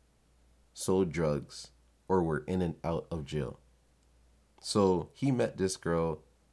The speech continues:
and I guess this girl wanted to start a new page with him. She's like, "Yeah, you're different, blah, blah, blah." Obviously, he's different. Look at the way he grew up, and then look at the way you grew up. So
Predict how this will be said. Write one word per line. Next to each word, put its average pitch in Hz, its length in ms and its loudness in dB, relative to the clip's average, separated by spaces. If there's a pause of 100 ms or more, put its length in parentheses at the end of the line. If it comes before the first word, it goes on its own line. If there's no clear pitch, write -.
and 87 240 0
I 85 80 -2
guess 82 320 -2
this 98 220 -4
girl 87 220 0
wanted 80 300 0
to 78 80 -8
start 80 360 -4
a 76 80 -6
new 80 180 -4
page 73 380 -6
with 67 160 -8
him. 71 240 -6 (720)
She's - 180 -8
like, 107 140 0
"Yeah, 127 160 0
you're 127 220 0
different, 117 560 -2
blah, 101 180 2
blah, 110 220 -2
blah." 107 380 -4 (320)
Obviously, 107 580 6
he's 90 200 0
different. 92 640 -2 (140)
Look 98 160 -2
at - 80 -8
the 101 60 2
way 101 140 4
he 101 180 0
grew 87 280 0
up, 90 140 -2
and 85 100 0
then 80 200 -2 (260)
look 92 260 -4
at - 140 -2
the 85 80 -2
way 85 340 0 (600)
you 113 200 2
grew 82 240 -2
up. - 140 -10 (920)
So 95 420 2